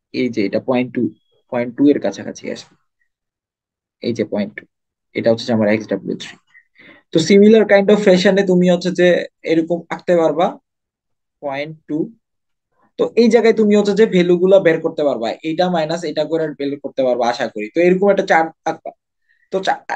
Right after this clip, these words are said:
চার্ট আঁকার পরে তুমি এই এক্সডাব্লিউ বনাম এই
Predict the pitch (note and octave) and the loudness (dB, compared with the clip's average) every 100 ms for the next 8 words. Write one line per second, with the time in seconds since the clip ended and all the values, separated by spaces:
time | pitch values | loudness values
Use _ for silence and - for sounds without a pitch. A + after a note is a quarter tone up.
0 | - G#3 G3+ B3 B3+ B3 A#3+ E3+ E3 - | -2 0 2 0 -2 -2 -2 -2 -2 -8
1 | - G3+ G3+ - F3+ D#3+ D#3 F3+ G#3+ G#3 | -8 -6 -6 -2 -2 0 -2 -2 -2 -2
2 | G#3 B3 G#3 F3 F#3 G#3 - _ _ _ | -2 -6 -2 0 0 -2 -4 _ _ _
3 | _ _ _ _ F3+ | _ _ _ _ -4